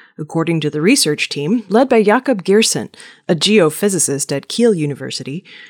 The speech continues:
the structure may have been part of a larger wall used by hunter-gatherers to hunt.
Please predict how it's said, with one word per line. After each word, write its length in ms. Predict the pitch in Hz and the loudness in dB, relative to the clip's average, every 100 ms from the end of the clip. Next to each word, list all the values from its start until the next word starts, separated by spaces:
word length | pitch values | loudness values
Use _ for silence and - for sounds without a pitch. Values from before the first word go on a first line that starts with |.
| _ - | _ 0
the 100 | 196 | 0
structure 440 | - 254 330 349 | 2 0 0 0
may 200 | 233 220 | 2 4
have 160 | 277 262 | 4 2
been 160 | 277 | -2
part 260 | 262 165 165 | 0 -2 -2
of 60 | 156 | 0
a 80 | |
larger 500 | 156 151 170 185 160 | -2 2 0 2 0
wall 540 | 147 143 165 131 - 156 | 0 0 2 0 -4 -8
used 300 | 151 160 165 | -4 -2 -2
by 160 | 147 143 | -4 -4
hunter-gatherers 920 | 165 170 143 147 180 170 131 139 - | -4 -4 -4 -4 -4 -4 -6 -8 -8
to 120 | 190 | -8
hunt. 340 | 226 240 - | -4 -6 -8